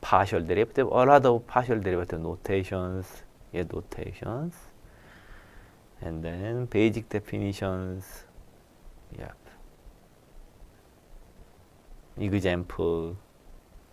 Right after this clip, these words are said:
another notation,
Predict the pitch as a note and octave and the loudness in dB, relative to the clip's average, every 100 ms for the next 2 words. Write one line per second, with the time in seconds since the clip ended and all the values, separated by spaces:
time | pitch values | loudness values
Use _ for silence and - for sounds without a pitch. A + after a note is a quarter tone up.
0 | - - - - - - - - - - | -20 -20 -20 -20 -20 -20 -20 -20 -20 -20
1 | - - - - - - - - - - | -20 -20 -20 -20 -20 -20 -20 -20 -20 -20
2 | - - - - - F#2+ F#2 F2+ E2+ F2+ | -20 -20 -20 -18 -4 0 2 2 0 0
3 | - F#2+ F2 - E2+ A2 D3 | 0 -2 -2 -4 -6 -6 -8